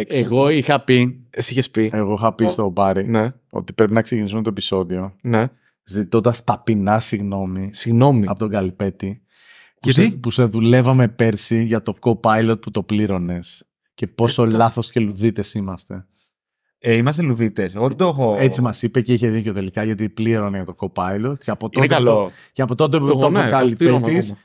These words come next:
Speaker 2: εμείς τον κοροϊδεύαμε και μετά έσκασε η open A I και όλα. Εμείς
Speaker 3: Όπα, όπα, εντάξει, αυτά το,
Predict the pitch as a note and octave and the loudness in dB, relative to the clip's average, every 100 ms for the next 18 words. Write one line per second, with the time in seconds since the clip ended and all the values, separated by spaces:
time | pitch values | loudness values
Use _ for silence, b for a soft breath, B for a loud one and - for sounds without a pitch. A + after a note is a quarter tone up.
0 | - B2+ C3 C#3 C3 A#2 A2 B2+ D3+ D3 | -6 -4 -2 2 2 2 2 2 2 0
1 | C3+ B2+ C#3 C3 C3 - B2 A2+ A#2+ A2 | 0 0 0 0 -2 -2 0 0 -2 -2
2 | A2+ A2+ A2+ G#2 G#2+ A#2 C#3 G3 - _ | -2 -2 -2 -4 -2 0 0 -2 -8 _
3 | _ _ _ _ _ _ - B2 C#3 C3 | _ _ _ _ _ _ -4 0 0 0
4 | - _ _ _ _ _ B2 A2+ G2+ G#2 | -6 _ _ _ _ _ 0 2 2 0
5 | G2 F#2+ G#2 - G2 G2 _ A2 G#2 | 0 -2 -2 -4 -8 -8 _ -6 -4